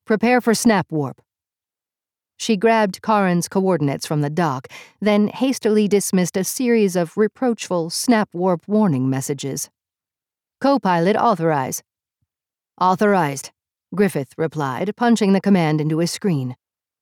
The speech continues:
Adequin tapped to engage, but the console blurted out a casual negative tone in response.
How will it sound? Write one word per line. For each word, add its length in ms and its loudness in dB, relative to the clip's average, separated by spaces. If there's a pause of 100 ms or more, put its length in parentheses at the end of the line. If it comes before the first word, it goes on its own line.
(580)
Adequin 600 2
tapped 400 -2
to 140 -2
engage, 640 -2
but 200 -2
the 100 0
console 560 2
blurted 400 0
out 200 2
a 200 -2
casual 580 -2
negative 540 2
tone 340 0
in 140 -4
response. 600 -6